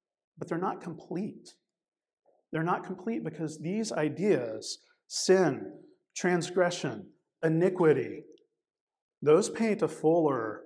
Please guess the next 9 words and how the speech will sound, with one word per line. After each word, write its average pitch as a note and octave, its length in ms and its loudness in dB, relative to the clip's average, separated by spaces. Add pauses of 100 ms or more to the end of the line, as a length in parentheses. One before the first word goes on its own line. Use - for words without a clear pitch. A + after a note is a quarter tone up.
more C#3+ 300 0
complete E3+ 640 -8
picture A#2+ 640 -8 (100)
of C#3 340 -4
what D3 300 0
the D3 80 -4
state D#3 600 -2 (100)
of C3+ 180 -4
sin B2+ 640 -4